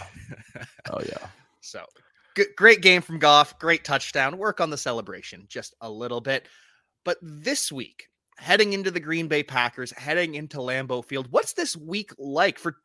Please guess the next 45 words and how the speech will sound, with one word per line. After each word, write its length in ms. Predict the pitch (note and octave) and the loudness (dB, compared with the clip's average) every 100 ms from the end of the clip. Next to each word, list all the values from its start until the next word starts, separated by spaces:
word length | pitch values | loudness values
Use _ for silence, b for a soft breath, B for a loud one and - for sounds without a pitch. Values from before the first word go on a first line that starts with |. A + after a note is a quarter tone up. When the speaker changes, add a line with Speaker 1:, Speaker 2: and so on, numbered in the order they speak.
| _ | _
Speaker 1:
in 160 | F3+ G3+ | -2 -2
two 240 | - C#4 | -4 0
aspects? 460 | G#3+ A2+ - G2+ B2+ | 0 0 -6 -16 -10
Number 200 | C3 B2+ | -6 -4
one, 360 | D3+ A#3+ F3 | 0 2 2
I 40 | E3 | 2
wanna 220 | D3 C#3 | 2 0
know 100 | C#3 | 0
what 120 | C#3 | -2
it's 140 | C3+ - | -4 -4
like 200 | C3+ - _ | -6 -8 _
heading 280 | - C#3+ B2+ | -6 -4 -2
into 200 | C#3+ C#3+ B2 | -6 -10 -4
Packers 480 | B2+ C#3 B2+ A2 | 0 0 -2 -14
week. 240 | G2 B2 - b b | -14 -16 -16 b b
And 140 | C3+ D3+ | -10 -4
number 260 | E3 C#3+ | -4 -4
two, 340 | F3 - C#4 A3 | -8 -8 -6 -6
it's 180 | C4 - | -8 -8
a 40 | |
short 360 | C#4+ - G#3+ C4+ C#3+ | -8 -2 0 0 -2
week. 220 | A#2+ - | -14 -12
So 100 | C#3+ | -10
what 220 | C3+ G#3+ - | -4 -4 -2
is 200 | F#3+ D3+ | -6 -6
the 100 | D#3 | -8
practice 380 | E3 D3+ - | -2 -2 -2
schedule 340 | - B2+ A#2 A2+ | -10 -10 -8 -12
gonna 200 | A2 A2 | -10 -12
be 100 | G#2+ | -12
looking 220 | G2+ F#2+ | -16 -18
like? 160 | D#2+ E2 _ _ _ _ _ _ | -20 -20 _ _ _ _ _ _
Speaker 2:
Well, 340 | C3 F#3 F3+ - | 2 4 4 4
you 140 | D#3+ | 6
know, 160 | C#3 C#3 | 8 6
it 100 | C3+ | 6
is 100 | A#2+ | 2
a 60 | |
short 300 | G#2+ A#2+ F2 | 2 2 2
week, 340 | F2+ A#1 - - | -2 -10 -14 -12
and 580 | - G#2 G2+ G2 F#2+ F#2 | -4 -2 0 0 -2 -4
short 260 | - A#2+ A2+ | 0 2 4
weeks 360 | A#2 A#2 - | 2 0 0
are 100 | A2 | 4
always 600 | G2+ A2 A2 G#2 G#2 G2 | 6 6 6 2 0 -4